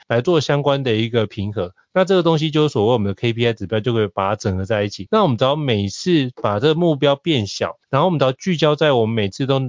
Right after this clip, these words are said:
达到一些改变的目标，只要达到，我们就可以给自己一些好的奖励或是什么样的鼓励。我觉得这样逐步的完成之后，我们就能够让我们的变革或者是在改变的方式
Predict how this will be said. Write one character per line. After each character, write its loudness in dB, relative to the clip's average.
达 -2
到 -2
一 -4
些 0
改 -4
变 0
的 2
目 2
标， 0
只 0
要 2
达 -2
到， 2
我 0
们 -6
就 0
可 0
以 0
给 -4
自 -8
己 -4
一 -6
些 0
好 -4
的 -6
奖 -4
励 -2
或 0
是 -2
什 -8
么 -2
样 0
的 0
鼓 -6
励。 -2
我 2
觉 2
得 4
这 2
样 2
逐 0
步 2
的 4
完 2
成 -2
之 0
后， 2
我 -2
们 2
就 2
能 2
够 2
让 0
我 -6
们 -4
的 -2
变 -2
革 -6
或 0
者 -2
是 -8
在 2
改 -2
变 -2
的 0
方 0
式 -4